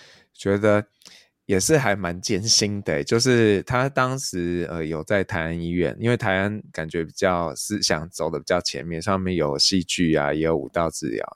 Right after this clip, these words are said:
也是比较是针对早疗这一块，就是针对小朋友的部分。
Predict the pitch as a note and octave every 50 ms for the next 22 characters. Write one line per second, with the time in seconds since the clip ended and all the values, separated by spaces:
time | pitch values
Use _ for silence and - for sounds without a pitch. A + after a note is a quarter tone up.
0 | _ _ - E2 D#2+ - B2+ B2 G#2+ - - E2 - G2+ F#2+ G2 G2+ F#2+ - F#2+
1 | F#2 F#2 F#2 F#2+ G2 F#2 D#2+ - _ - _ _ _ _ _ - - D2 C2+ C2+
2 | C2+ C#2+ C#2 C#2 D2+ D#2 - E2+ D#2+ D2+ D#2 - - - C#2 G1+ - - F2+ F2+
3 | D#2+ - E2+ F2 F#2+ E2+ D#2 - - A#1+ - - D2+ D2 D2 - - - - -
4 | B1+ - - - - A#1